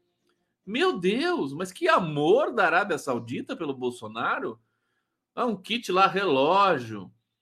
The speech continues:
né? De novo, né? Relógio, abotoador, agora de, de, de ouro branco, né? Prata, cravejado, diamante, não sei mais o quê. Aquela coisa toda, né? Incri-, e parece que tem mais. Parece que tem mais.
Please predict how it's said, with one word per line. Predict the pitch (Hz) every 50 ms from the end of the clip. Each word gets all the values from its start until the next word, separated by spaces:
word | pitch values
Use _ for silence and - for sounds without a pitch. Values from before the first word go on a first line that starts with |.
| _ _ _ -
né? | 135 156 170
De | 160 131 175 220
novo, | 214 165 156 165 190 208 196 147 123 123
né? | 139 156
Relógio, | 165 175 175 143 131 131 143 160 185 190 180 151 139 139
abotoador, | 135 127 139 139 - 170 151 139 139 135
agora | 147 156 170 180 196
de, | 185 185 - - _ _
de, | 139 139 156 160 151
de | 139 139 143
ouro | 143 151 180 180
branco, | 147 123 120 147 175 196 185 185 - 135
né? | 156 - _ _
Prata, | - 139 147 - 180 175 - - 110 107 _ _ _ _ _ _
cravejado, | - 170 180 175 143 139 131 120 113 110 113 131 139 156 160 156 139 123 117
diamante, | 113 117 139 131 120 110 113 120 131 151 165 160 151 143 135 131 - - 107 104
não | 104
sei | 104 - 120 117
mais | 127 131 127 117 110
o | - _
quê. | - 127 143 156 156 147 131 123 - _ _ _ _ _ _ _ _ _ _ _
Aquela | - 202 208 180 156
coisa | - 170 180 185 180 180 165
toda, | 170 - 147 147 147 135 113 110 107 107
né? | 127 147 160 - _ _ _ _ _ _ _ _ _ _ _ _ _ _ _ _ _
Incri-, | - 247 269 - 247 247 -
e | 226 202
parece | - 233 226 226 240 247 247 -
que | - 262
tem | 262 - 269 294 294
mais. | 269 247 220 220 214 202 156 120 - - - - - - _ _ _ _ _ _ _ _
Parece | - 151 151 160 175 185 180 -
que | - 208
tem | 185 - 226 247
mais. | 233 202 170 151 139 120 104 - - - - - -